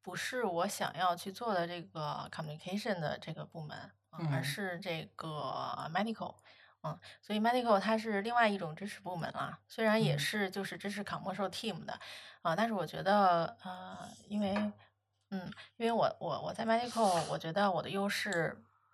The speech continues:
Speaker 1: 嗯，并没有能完全发挥出来。啊，所以我一直想要转回 communication 或者是 marketing。啊，
Speaker 2: 了解。
Speaker 1: 所以就是，呃，有一个比较好的一个 marketing 的职位，所以我就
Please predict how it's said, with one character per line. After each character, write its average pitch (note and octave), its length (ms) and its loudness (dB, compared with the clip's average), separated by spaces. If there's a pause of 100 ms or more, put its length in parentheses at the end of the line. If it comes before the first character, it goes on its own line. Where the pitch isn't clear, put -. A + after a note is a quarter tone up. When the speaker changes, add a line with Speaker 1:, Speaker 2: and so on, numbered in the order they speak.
(160)
Speaker 1:
嗯， D3+ 420 -6
并 G3+ 120 0
没 F#3 140 4
有 F#3 280 2
能 D3+ 200 -4
完 F3 140 -2
全 F#3 220 -8
发 G3+ 140 0
挥 A#3+ 160 -4
出 - 160 -10
来。 - 180 -10 (120)
啊， E3+ 120 -2
所 G3+ 140 -2
以 - 20 2
我 G3+ 140 0
一 G#3+ 100 -4
直 F#3 180 -10
想 - 220 -4
要 E3+ 100 -4
转 B2+ 160 -8
回 D#3 520 -6
communication F3 880 -2
或 F3+ 200 -2
者 D#3+ 200 -6
是 D#3+ 200 -6
marketing。 D#3 500 -8 (420)
啊， C3+ 180 0
Speaker 2:
了 C#3 100 0
解。 C#3 60 -6 (240)
Speaker 1:
所 F#3+ 80 -4
以 G#3 140 0
就 G3+ 120 -2
是， F3+ 480 4 (320)
呃， D#3+ 300 0
有 D#3 160 -4
一 D#3 80 -10
个 F3 580 2
比 D#3+ 120 -10
较 E3 120 2
好 - 380 -4
的 F#3+ 80 -12
一 E3 80 -10
个 G3 160 -12
marketing G3+ 480 -2
的 E3 180 -2
职 D3+ 220 -10
位， D#3+ 260 -2
所 D#3+ 160 -12
以 D#3 120 -8
我 - 160 -8
就 D#3+ 520 -6